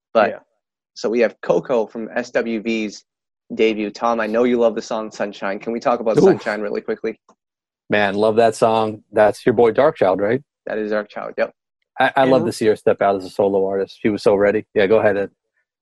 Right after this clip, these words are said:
Speaker 2: And I just want to give some, a huge shout out for this album. I love this album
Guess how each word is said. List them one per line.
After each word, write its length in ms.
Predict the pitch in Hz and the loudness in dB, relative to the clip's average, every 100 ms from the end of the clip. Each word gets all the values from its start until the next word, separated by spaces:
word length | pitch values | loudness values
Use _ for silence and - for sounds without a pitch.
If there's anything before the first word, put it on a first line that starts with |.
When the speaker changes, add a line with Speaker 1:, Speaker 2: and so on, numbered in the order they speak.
| - | -14
Speaker 2:
And 140 | 151 | -10
I 300 | 143 160 185 | -2 2 2
just 240 | 147 147 - | 2 -2 -4
want 220 | 147 135 | -4 -4
to 100 | 127 | -10
give 400 | 113 135 135 120 | -6 -4 -4 -4
some, 280 | - 113 107 - | -10 -14 -14 -12
a 120 | - - | -12 -8
huge 280 | 147 139 | -8 -6
shout 200 | - 131 | -4 -2
out 180 | 120 107 | -2 -4
for 80 | 120 | -8
this 140 | 107 | -10
album. 260 | 104 110 104 - | -8 -8 -8 -2
I 160 | 143 | 2
love 380 | 143 127 127 127 | 2 2 0 0
this 120 | 135 | -4
album 480 | 127 127 123 127 127 | -2 0 0 -4 -10